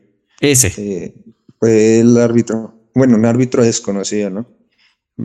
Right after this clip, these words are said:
Speaker 2: Pero sí, el mejor árbitro, yo insisto, el mejor árbitro de Colombia, que es Wilmer Roldán, eh, permanentemente está haciendo de las suyas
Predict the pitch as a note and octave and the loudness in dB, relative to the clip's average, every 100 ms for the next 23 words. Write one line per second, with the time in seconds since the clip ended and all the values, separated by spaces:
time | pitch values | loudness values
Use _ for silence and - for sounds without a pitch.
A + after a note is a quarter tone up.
0 | - - C#3+ C3+ C#3 C3+ C3 B2+ B2+ C3+ | -12 -2 2 2 4 4 4 2 2 0
1 | D#3 D#3+ D#3+ D#3 D3 D3 - - A2+ A2+ | -2 -2 -4 -8 -10 -10 -12 -8 -6 -4
2 | A2 - G#2+ G2+ A2+ C#3+ D3+ C#3+ C#3 C3 | -6 -4 -4 -2 0 0 2 0 -2 -2
3 | A#2 - F#2+ A2 A2 A2 A2 A2+ G#2+ A2 | -2 -2 0 0 0 -2 -6 -8 -4 -2
4 | G#2+ G#2 F#2 F2 F#2+ F#2+ _ _ _ _ | -2 -4 -6 -6 -8 -12 _ _ _ _
5 | _ - - - - G#2+ G#2+ G#2+ G#2 C3 | _ -20 -20 -20 -10 -2 0 2 2 4
6 | B2 B2 A#2+ - A2+ A#2 A2 A2 G#2 F2+ | 4 4 0 0 2 2 2 2 0 -2
7 | - F#2+ G2 - - _ | -4 -6 -8 -10 -16 _